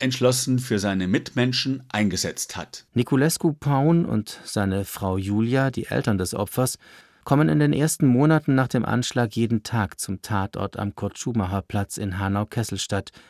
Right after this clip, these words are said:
Speaker 2: wo ihr Sohn erschossen wurde. Auf dem Lidl-Parkplatz haben sie ein weißes Marmorkreuz aufstellen lassen. In schwarzer Gravur steht dort:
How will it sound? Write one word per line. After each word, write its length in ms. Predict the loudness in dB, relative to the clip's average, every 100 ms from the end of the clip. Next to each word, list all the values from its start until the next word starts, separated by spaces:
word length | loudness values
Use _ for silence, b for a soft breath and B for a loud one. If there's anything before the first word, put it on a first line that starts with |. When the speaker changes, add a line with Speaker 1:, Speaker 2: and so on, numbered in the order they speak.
| b
Speaker 2:
wo 160 | -4
ihr 100 | -2
Sohn 320 | -2 -2 -2 -4
erschossen 460 | -6 -4 -2 -2 -4
wurde. 240 | -8 -12 -18 _ _ B B B
Auf 100 | -6
dem 140 | 2 2
Lidl-Parkplatz 960 | 4 2 0 0 0 0 0 0 -2
haben 160 | 0 0
sie 140 | 0
ein 180 | 2 2
weißes 400 | 2 0 -2 -4
Marmorkreuz 880 | 0 2 2 0 -2 -6 -4 -4 -6
aufstellen 600 | -8 -8 -8 -6 -4 -4
lassen. 340 | -6 -4 -6 B B B B B -6
In 60 | 0
schwarzer 360 | 4 4 2
Gravur 480 | 0 0 0 0 0
steht 380 | 0 0 0 2
dort: 280 | 0 0